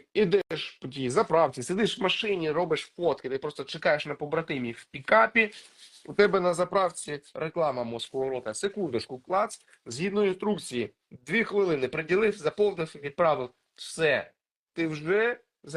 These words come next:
захищаєш Україну, ти вже звільняєш цей шматочок України від мовної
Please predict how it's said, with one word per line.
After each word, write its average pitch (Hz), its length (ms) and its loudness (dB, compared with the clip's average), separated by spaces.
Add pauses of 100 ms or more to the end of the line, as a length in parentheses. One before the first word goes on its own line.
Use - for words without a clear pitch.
(140)
захищаєш 175 720 -2
Україну, 143 540 -4 (280)
ти 143 120 -4
вже 147 340 -2
звільняєш 139 720 0
цей 127 160 0
шматочок 110 580 -10
України 151 460 -2
від 143 120 -6
мовної 170 520 2